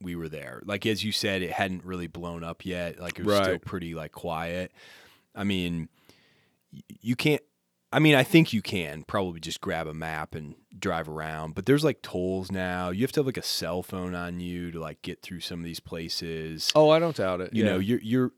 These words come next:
Speaker 2: It's
Speaker 1: when,
Speaker 2: not, it's not the
Speaker 1: as
Speaker 2: Wild
Speaker 1: far as, like,
Speaker 2: West.
Speaker 1: buying a van and just, like, traveling around, like, that doesn't, you rent something that's all built out for,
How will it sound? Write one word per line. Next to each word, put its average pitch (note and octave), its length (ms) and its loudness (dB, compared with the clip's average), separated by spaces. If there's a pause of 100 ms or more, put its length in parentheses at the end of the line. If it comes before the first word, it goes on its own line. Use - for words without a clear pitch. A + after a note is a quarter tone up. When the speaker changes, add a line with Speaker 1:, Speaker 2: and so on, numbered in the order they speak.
Speaker 2:
It's A#2 160 -2
Speaker 1:
when, A#2+ 140 4
Speaker 2:
not, D3 300 6
it's B2+ 140 -4
not C#3+ 140 0
the B2 60 -4
Speaker 1:
as A2+ 80 4
Speaker 2:
Wild G#2+ 120 6
Speaker 1:
far C#3 120 10
as, C3+ 80 8
like, A#2 140 6
Speaker 2:
West. - 120 -10
Speaker 1:
buying G#2 440 2
a G#2 60 4
van G2+ 440 -2
and F#2+ 100 0
just, F2 200 -4
like, F2 160 -8
traveling F#2 420 -2
around, F2+ 400 -2
like, E2+ 180 -6
that A2+ 160 0
doesn't, F2 380 -8
you A#2+ 160 -2
rent F#2+ 440 0
something F2+ 600 -4
that's E2+ 180 -6
all F2+ 140 0
built E2+ 440 -6
out D#2+ 240 -6
for, D#2 300 -10